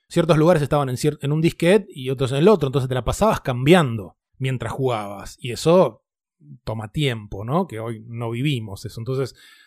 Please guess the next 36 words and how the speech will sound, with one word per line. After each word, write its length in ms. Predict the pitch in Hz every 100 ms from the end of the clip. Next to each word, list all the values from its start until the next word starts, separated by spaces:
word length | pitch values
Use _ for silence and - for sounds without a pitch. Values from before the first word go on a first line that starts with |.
| _ _
para 200 | 123 123
el 100 | 131
dos 240 | 165 202
eso 220 | 180 170 147
cambió. 500 | 131 135 139 101 _ _ _ -
Lo 140 | 123
hizo 160 | 127 160
más 160 | 160
lineal, 440 | 139 143 147 160 170
cosa 280 | 143 135 127
de 80 |
primero 440 | 123 117 143 170 175
terminás 380 | 123 123 120 127
el 80 |
primer 320 | 117 131 139 139
disco, 460 | 143 135 - 160
después 300 | 117 - 113
el 80 | 139
segundo. 600 | 139 135 135 131 131 151 _ _ _ _ _ _
Con 180 | - 175
el 60 |
problema 400 | 170 196 247 285 233
de 80 |
que 100 | 175
si 460 | 151 156 143 - - -
llegás 260 | 156 180
al 80 | 190
segundo 400 | - 160 196 196
sin 400 | 156 175 180 175
ciertos 320 | - 170 160 151
objetos, 400 | 139 185 185 208
te 100 | 135
quedas 220 | 131 -
trabado, 440 | 101 107 101 98
¿no? 220 | 127 208
Porque 280 | 175 110 104